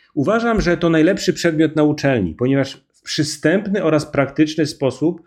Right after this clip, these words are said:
podchodzi do zagadnienia. Jak dla mnie nauka na błędach, nieprawidłowo zabezpieczonych stronach, jest najlepszym sposobem nauki. Zawsze bardzo doceniam innowacje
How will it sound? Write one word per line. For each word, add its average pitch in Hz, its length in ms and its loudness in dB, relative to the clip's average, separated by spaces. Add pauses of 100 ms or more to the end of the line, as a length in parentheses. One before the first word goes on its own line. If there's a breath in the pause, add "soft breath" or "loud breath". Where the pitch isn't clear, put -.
(280 loud breath)
podchodzi 139 440 0
do 127 120 2
zagadnienia. 113 680 0
Jak 135 240 2
dla 151 200 2
mnie 165 140 2
nauka 143 360 2
na 131 200 2
błędach, 120 840 0
nieprawidłowo 104 580 0
zabezpieczonych 101 640 -4
stronach, 113 500 -6 (300 soft breath)
jest 131 340 0
najlepszym 110 400 0
sposobem 95 480 -4
nauki. 95 380 -6 (480)
Zawsze 170 360 -2
bardzo 220 300 2
doceniam 185 480 2
innowacje 160 920 -2